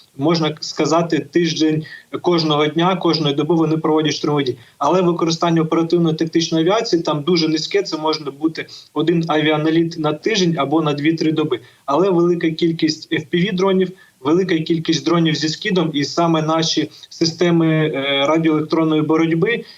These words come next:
які дуже необхідні як нашої бригади, так і іншим силам оборони України, щоб боротися з цими підрозділами, е, Б П Л А.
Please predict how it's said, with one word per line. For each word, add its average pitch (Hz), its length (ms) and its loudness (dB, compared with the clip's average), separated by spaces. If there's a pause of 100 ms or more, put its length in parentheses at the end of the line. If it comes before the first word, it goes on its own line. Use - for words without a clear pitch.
(120)
які 160 260 0
дуже 151 300 0
необхідні 139 380 -2
як 135 140 -2
нашої 147 340 0
бригади, 143 460 0
так 139 220 -4
і - 20 0
іншим 147 240 -2
силам 147 300 -2
оборони 156 360 0
України, 185 300 0
щоб 175 180 0
боротися 165 520 0 (580)
з - 60 -20
цими 156 320 -2
підрозділами, 151 840 0 (360)
е, 139 120 -2
Б 143 180 -2
П 147 180 0
Л 143 160 0
А. 143 140 0